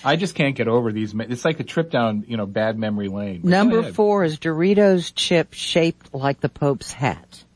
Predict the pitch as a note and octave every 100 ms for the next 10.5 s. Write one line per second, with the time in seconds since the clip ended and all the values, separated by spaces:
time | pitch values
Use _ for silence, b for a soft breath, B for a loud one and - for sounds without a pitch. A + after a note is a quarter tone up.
0 | - F#2 G2+ - B2 B2 G#2 F2 D#2+ _
1 | - E3+ F#3+ G3+ D4 A#3+ A#3 G#3+ A3 G#3
2 | G#3+ G3 F#3 E3 D#3 F3+ F#3 F3+ F3 E3+
3 | E3 D3 D3+ D#3 D#3 - C#3+ B2+ E3+ G3
4 | C#3 G2 - - - _ _ _ b b
5 | b b D3 - G3 F3+ - D#3+ D3 A#2+
6 | A2+ - F#3 D#3 G#2+ F#2 A2 C3+ C#3+ E3+
7 | D#3+ - D3 C#3 D3 A#2+ - B2+ D3 A2+
8 | - C3+ A2 C#3 E3+ E3+ D#3+ E3+ C#3+ -
9 | D3+ C#3 C3 C#3 C#3 C#3+ D3 C3 C3+ -
10 | A#2 - D3 D3+